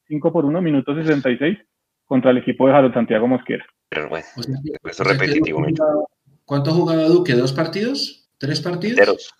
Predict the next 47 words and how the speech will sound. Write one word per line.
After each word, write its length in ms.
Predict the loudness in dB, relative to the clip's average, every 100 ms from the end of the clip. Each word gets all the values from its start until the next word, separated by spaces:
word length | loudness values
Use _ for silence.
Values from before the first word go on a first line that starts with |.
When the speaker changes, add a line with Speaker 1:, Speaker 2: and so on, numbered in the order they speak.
| -10
Speaker 2:
enteros 400 | -2 2 2 0
creo 120 | -6
que 80 | -6
tres. 440 | -2 -4 -6 -20 _ _ _ _ _ _ -2
Speaker 1:
Enteros 280 | 6 6 6
creo 140 | 6
que 100 | 6
son 140 | 8 8
tres 160 | 8 6
o 80 | 8
cuatro. 340 | 6 6 2 -10 _ _ _ _ _ _ _ _ _
Creo 120 | -6 -4
que 60 |
son 120 | -2
Speaker 2:
Muy 40 | -2
Speaker 1:
tres 160 | -2
o 40 | -2
Speaker 2:
poquito. 100 | 2
Speaker 1:
cuatro 220 | 0 0
partidos 340 | -4 -4 -8 -4
que 80 | -2
ha 40 |
jugado 580 | 0 2 6 6 4 -2
Duque 340 | -4 -4 2 4
en 140 | 4
diecisiete 440 | 4 4 2 2 4
jornadas, 400 | 4 6 4 4
¿no? 140 | 0
Que 100 | -2
ya 100 | -2
estamos 280 | 0 -2 -2
completando 540 | -2 -2 0 2 2
hoy 120 | 2 2
en 120 | 0
México. 400 | -2 -4 _ _ _ _ _ _ _ _ _ _ _ _
Speaker 2:
Creo 240 | -12 -10 -6
que 80 |
los 140 | -6 -4
de 60 |
más 120 | -2 -2
Speaker 1:
Sí. 60 |
Speaker 2:
regularidad, 400 | 0 2 2 2
y 80 | 0
bueno, 240 | -4 -8 -8
han 140 | -8 -8
sido 320 | -6 -8 -8 _ -12
Viconis, 480 | -10 -8 -8 -8